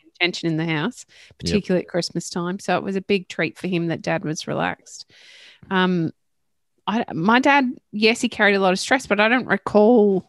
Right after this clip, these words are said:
Speaker 1: feeling that because he would always have the week before Christmas up,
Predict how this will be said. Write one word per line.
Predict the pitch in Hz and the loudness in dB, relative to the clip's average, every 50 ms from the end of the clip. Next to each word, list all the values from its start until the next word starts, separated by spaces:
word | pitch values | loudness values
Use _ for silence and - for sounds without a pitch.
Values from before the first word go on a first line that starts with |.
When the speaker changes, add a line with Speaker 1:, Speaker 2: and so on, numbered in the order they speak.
| _ _ | _ _
Speaker 1:
feeling | - - - 220 196 202 202 202 196 190 | -14 -6 -2 0 2 2 2 2 0 0
that | 180 156 - _ _ - - | -2 -2 -4 _ _ -8 -6
because | 202 196 - - 196 - - | -6 -6 -6 -8 -8 -8 -6
he | 208 190 | -4 -2
would | 190 190 190 - - | -2 -2 -4 -2 2
always | - 202 202 202 202 208 185 185 190 - - | 4 6 8 8 8 8 6 4 2 -2 -8
have | - 175 160 156 160 175 208 - - - _ _ _ _ _ _ _ _ _ _ _ _ _ - | -12 -6 -4 -4 -4 -4 -6 -12 -18 -20 _ _ _ _ _ _ _ _ _ _ _ _ _ -6
the | 196 185 214 202 | -2 2 2 4
week | 202 202 - - | 4 2 0 -2
before | 185 - - 185 | -8 -6 -6 -6
Christmas | - - 185 - - 185 180 - | -4 -4 -6 -6 -6 -8 -6 -4
up, | 196 175 - | -4 -4 -6